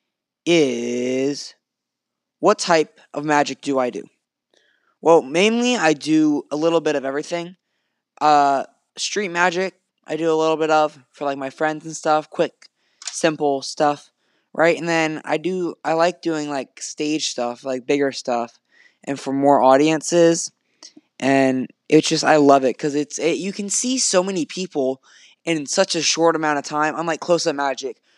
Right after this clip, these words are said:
where it's just for fifteen people or something, and they only get to see, like, an hour of you, and they need to do another show. It gives you more exposure. It gives you more, uh, way to think, right? So if I wanted to do a stage show, maybe there's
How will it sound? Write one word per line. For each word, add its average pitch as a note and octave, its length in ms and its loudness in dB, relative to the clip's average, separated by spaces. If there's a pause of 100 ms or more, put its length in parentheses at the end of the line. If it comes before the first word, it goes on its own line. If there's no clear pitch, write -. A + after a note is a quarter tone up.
(180)
where D3+ 140 2
it's D3 80 0
just F3+ 140 -4
for D#3+ 120 -2
fifteen E3 540 -4
people D#3+ 340 -6
or C3 140 -2
something, B2 540 -8 (460)
and C#3+ 380 2
they E3 100 6
only E3 220 6
get D#3+ 120 4
to - 60 -8
see, D#3+ 540 2 (140)
like, C#3 360 0
an D#3 120 0
hour D3+ 380 4
of B2+ 100 -2
you, B2 340 -4 (300)
and E3+ 80 -6
they D#3+ 60 0
need D#3+ 80 -2
to - 60 -8
do D#3+ 100 2
another D3+ 200 2
show. C#3 460 2 (640)
It - 60 -8
gives G#3+ 180 -2
you A#3+ 60 4
more G#3 160 2
exposure. E3 680 0
It D#3 200 -4
gives A3 220 -2
you A3+ 100 -4
more, F3+ 460 -2
uh, C#3 220 -2 (260)
way F#3 220 2
to D#3+ 100 0
think, - 560 -6 (340)
right? F3 280 -2 (220)
So - 120 -2
if G3 80 0
I G#3+ 120 6
wanted A#3 280 0
to - 120 -8
do F#3 280 -4
a C3 80 -8
stage D3 320 -8
show, A2+ 380 -2 (600)
maybe F#3+ 220 -2
there's F#3 220 0